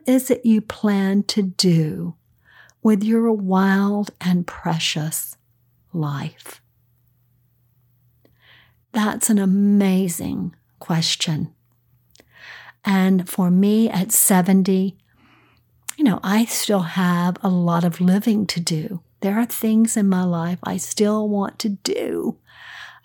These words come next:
Um, and I hope that I will be able to accomplish those, whatever those may be. I can't even identify them right now.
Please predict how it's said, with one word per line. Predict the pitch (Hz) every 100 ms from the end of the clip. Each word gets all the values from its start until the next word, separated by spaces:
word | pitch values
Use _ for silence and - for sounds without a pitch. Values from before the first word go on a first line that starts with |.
| -
Um, | 185 180 165 180 175 165 _ _ _
and | 208 196 196 202 -
I | - 208
hope | 240 - 214 226 -
that | 190 -
I | 180 180 190
will | 190 175 175 - _ - - _ -
be | 214 202
able | 185 185 190 202
to | 226 - 208 180 180 - -
accomplish | - - 202 196 - 190 -
those, | 180 175 240 -
whatever | 185 208 285
those | 262 220 208 -
may | 185
be. | 170 254 233 220
I | 214 165
can't | - 208 202
even | 202 208 202 185
identify | 170 165 185 202 - 160
them | 190 208 226
right | -
now. | 202 208 220 262